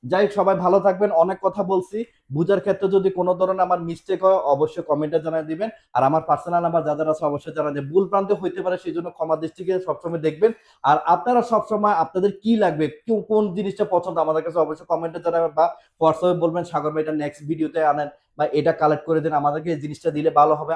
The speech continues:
আপনাদের মনের আবেগগুলো, ভাই, কষ্ট করে আমার কাছে প্রকাশ করা, আমি চেষ্টা করব আপনাদের মনের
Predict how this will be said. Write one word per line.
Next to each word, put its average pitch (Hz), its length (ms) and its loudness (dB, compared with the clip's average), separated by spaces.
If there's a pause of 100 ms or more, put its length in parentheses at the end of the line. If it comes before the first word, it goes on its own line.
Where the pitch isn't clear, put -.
আপনাদের 185 420 -2
মনের 160 320 -2
আবেগগুলো, 135 500 -2
ভাই, 143 240 -4 (360)
কষ্ট 143 240 -6
করে 147 120 -2
আমার 139 180 -2
কাছে 143 200 -6
প্রকাশ 147 400 -2
করা, 185 140 0
আমি 190 280 0
চেষ্টা 233 360 4
করব 202 240 4 (420)
আপনাদের 190 400 0
মনের 175 320 2